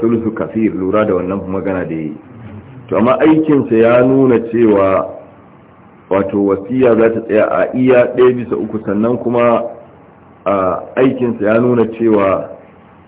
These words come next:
wato, Annabi sallallahu alaihi wasallam baya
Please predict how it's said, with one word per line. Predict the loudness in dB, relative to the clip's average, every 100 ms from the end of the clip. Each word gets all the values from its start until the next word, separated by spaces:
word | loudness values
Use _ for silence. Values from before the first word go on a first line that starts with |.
| -20 -18 -4
wato, | -2 0 -2 -4 -4 -6
Annabi | -4 -4 -2
sallallahu | -2 0 2 0
alaihi | 0 0 0
wasallam | -2 -4 -2 -4 -6 -12 -20 -20 -20 -20 -20 -20 -14 -4
baya | 2 4 2